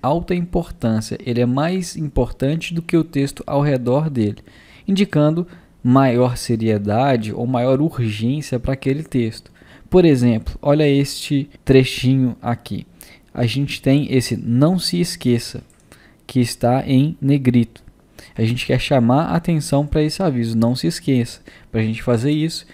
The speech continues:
a gente coloca esse texto "não se esqueça" dentro de tags strong. Tipicamente, a tag strong é desenhada em negrito pelo navegador.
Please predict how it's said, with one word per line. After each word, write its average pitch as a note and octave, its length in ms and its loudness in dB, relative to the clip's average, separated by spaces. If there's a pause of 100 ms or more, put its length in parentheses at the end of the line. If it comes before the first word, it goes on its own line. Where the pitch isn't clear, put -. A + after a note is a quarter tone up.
(140)
a C3 80 -4
gente D3 240 -6
coloca C3+ 640 2
esse A#2 240 -8
texto A2+ 300 -6
"não G#2+ 200 -4
se A2+ 120 -8
esqueça" C#3+ 580 -4 (440)
dentro C3 400 2
de D#3 140 -4
tags C3 540 0 (100)
strong. A2 800 -2 (720)
Tipicamente, F3 960 0 (220)
a - 120 0
tag C3+ 300 2
strong C3+ 600 0
é C#3+ 120 2
desenhada C3 800 0
em A#2+ 140 -2
negrito B2 760 -4 (100)
pelo A2 160 2
navegador. A2+ 580 -2